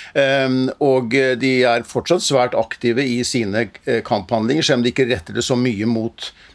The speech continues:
eh, kanskje mot, eh, de, U S A og Taliban ble jo også enige om en avtale,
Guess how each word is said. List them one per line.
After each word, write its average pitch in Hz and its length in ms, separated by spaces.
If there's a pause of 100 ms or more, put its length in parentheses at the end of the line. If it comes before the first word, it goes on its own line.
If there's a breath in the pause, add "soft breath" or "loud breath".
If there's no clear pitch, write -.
(140)
eh, 123 140
kanskje 120 320
mot, 113 300
eh, 117 480
de, 123 240 (320 loud breath)
U 135 160
S 139 140
A 131 260
og 135 160
Taliban 123 340
ble 127 120
jo 127 160
også - 180
enige 110 320
om 117 80
en 131 100
avtale, 117 640